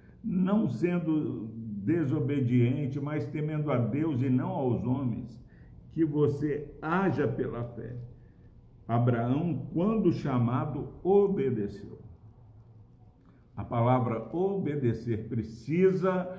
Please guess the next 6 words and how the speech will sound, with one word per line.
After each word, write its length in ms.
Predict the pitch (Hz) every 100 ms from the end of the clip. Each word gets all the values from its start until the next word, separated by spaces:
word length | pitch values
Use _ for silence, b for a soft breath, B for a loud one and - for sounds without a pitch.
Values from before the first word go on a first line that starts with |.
| B B 131
estar 840 | 127 123 147 139 147 - - - - - - - - - - - - _ _ _ - -
sendo 840 | - - 135 135 127 117 - - - - - - - - - - - - - - - - - - - -
cada 240 | 190 175
dia 240 | 127 170 139
mais 260 | 143 127
gritada 1120 | 127 131 131 - 123 123 113 117 113 117 -